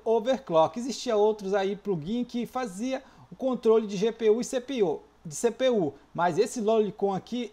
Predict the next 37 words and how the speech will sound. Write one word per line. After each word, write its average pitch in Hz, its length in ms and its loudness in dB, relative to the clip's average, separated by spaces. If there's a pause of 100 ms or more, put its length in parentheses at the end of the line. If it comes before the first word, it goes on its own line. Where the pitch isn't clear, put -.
ele 208 320 2
extrapola 214 680 0
o - 20 2
limite 202 360 -6
estabelecido 208 600 -4
aí 196 140 -2
pela 202 240 -2
Sony 180 420 -6 (280)
pra 190 100 -2
ser 208 160 2
usado 202 560 6 (380)
no 185 180 0
seu 220 180 4
aparelho. 196 760 2 (220)
Então, 196 580 4
eu 226 160 0
não 262 180 -2
tô 277 200 -2
aqui 247 260 -6
querendo 220 380 -2
dizer 208 260 0
pra 233 160 -8
você 240 400 -4
fazer, 151 640 -4 (320)
certo? 233 560 0
Eu 359 120 -2
vou 247 80 8
apenas 247 420 2
mostrar 226 500 -2
como 226 140 -2
é 220 60 -2
que - 120 -20
faz. 208 400 0
Caso 226 260 -6
você 233 240 -2
tenha 277 280 -8
interesse, 254 640 0